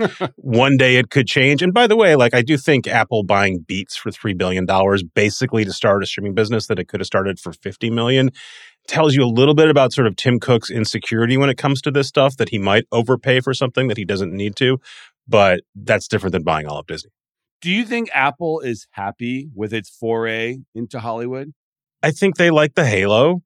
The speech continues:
Speaker 2: right? Why
Speaker 1: Mm-hmm.
Speaker 2: wouldn't they like
Speaker 1: But
Speaker 2: the
Speaker 1: is
Speaker 2: halo?
Speaker 1: it good business? Or is it
Speaker 2: Well,
Speaker 1: just the brand
Speaker 2: it,
Speaker 1: halo?
Speaker 2: it doesn't matter. I mean, I don't know if you saw the news this week. Google is paying them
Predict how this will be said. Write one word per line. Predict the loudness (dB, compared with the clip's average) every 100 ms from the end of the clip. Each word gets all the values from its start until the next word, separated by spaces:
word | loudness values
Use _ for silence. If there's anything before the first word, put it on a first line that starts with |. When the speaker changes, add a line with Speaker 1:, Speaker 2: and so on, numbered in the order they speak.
| _ -2
Speaker 2:
right? | 2 2 0
Why | 0 2
Speaker 1:
Mm-hmm. |
Speaker 2:
wouldn't | 4 2 2
they | 4
like | 4
Speaker 1:
But | 4
Speaker 2:
the | 4
Speaker 1:
is | 4
Speaker 2:
halo? | 4 4
Speaker 1:
it |
good | 4 2
business? | 0 -2 -8 -12 -20 _ _ _ _ -2
Or | 0
is | 2
it | 4
Speaker 2:
Well, | 6 4
Speaker 1:
just | 2
the | -4
brand | -2 0 2
Speaker 2:
it, |
Speaker 1:
halo? | 0 -6 -4
Speaker 2:
it | 0 0 0
doesn't | -2 -2 0 0
matter. | 0 0 2 2 2
I |
mean, | 2 2
I | 2
don't | 2
know |
if | 0
you | 0
saw | -2
the | 0
news | 4 2 2
this | 0 -2 -4
week. | -4 -4
Google | -2 0 2
is | 0
paying | -2 -2 0
them | 0 0 0 -4